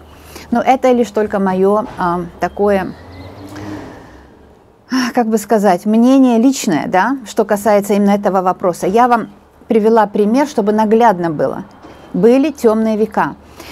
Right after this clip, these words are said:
Поэтому, если вы, девочки и мальчики, сейчас с мужчиной ссоритесь, не можете найти общий язык, там какие-то соперницы,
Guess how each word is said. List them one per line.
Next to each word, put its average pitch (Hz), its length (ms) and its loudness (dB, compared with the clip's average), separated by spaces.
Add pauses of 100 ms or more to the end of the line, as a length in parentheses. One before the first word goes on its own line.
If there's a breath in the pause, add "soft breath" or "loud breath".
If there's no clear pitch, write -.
(100)
Поэтому, 240 360 2
если 233 360 2
вы, 233 340 2
девочки 220 400 0
и 214 40 -2
мальчики, 190 400 -4
сейчас 220 360 -2
с - 40 -8
мужчиной 214 420 -2
ссоритесь, 202 640 0
не 214 60 -4
можете 214 280 -4
найти 220 240 -2
общий 220 280 -4
язык, 208 440 0
там 214 140 -4
какие-то 247 380 -4
соперницы, 226 840 -2